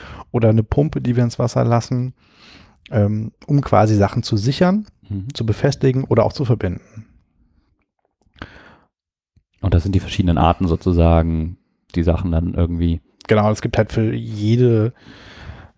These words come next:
Speaker 1: ja, für jede Mög-, äh, für jede Verwendung gibt es eine Möglichkeit, das Seil zu binden.
Speaker 2: Mhm.
Speaker 1: Also mir allein fallen fünf ver-, mit verschiedene Möglichkeiten ein, die wir da nutzen könnten.
Speaker 2: Mhm.
Speaker 1: Äh, wir haben zum einen den Mastwurf, nennt sich das. Das ist so,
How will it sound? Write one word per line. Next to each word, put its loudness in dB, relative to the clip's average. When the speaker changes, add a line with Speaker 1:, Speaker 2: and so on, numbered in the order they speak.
Speaker 1:
ja, 0
für -4
jede 0
Mög-, 0
äh, 2
für -6
jede 0
Verwendung 2
gibt 0
es -8
eine 2
Möglichkeit, 2
das 2
Seil 2
zu -6
binden. 0
Speaker 2:
Mhm. -2
Speaker 1:
Also -4
mir 0
allein 2
fallen 0
fünf -4
ver-, 2
mit -2
verschiedene -4
Möglichkeiten 0
ein, 0
die -2
wir 2
da 4
nutzen 2
könnten. -2
Speaker 2:
Mhm. 0
Speaker 1:
Äh, -14
wir -2
haben -2
zum -4
einen -2
den 2
Mastwurf, 2
nennt 0
sich -6
das. 0
Das 0
ist 0
so, 0